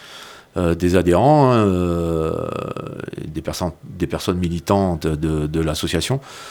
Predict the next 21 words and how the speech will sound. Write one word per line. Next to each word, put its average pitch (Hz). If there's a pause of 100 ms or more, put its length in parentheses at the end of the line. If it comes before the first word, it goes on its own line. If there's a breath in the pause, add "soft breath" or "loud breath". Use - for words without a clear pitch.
(480 loud breath)
partaient 95
dans, 82
dans 151
les 76
villes 90
de, 82
de 82
Lozère 101
et 90
mettaient, 95
euh, 87
une 98
silhouette, 101
euh, 82
donc 90
c'était 92
un 90
personnage 90
en 87
fauteuil, 95
hein, 80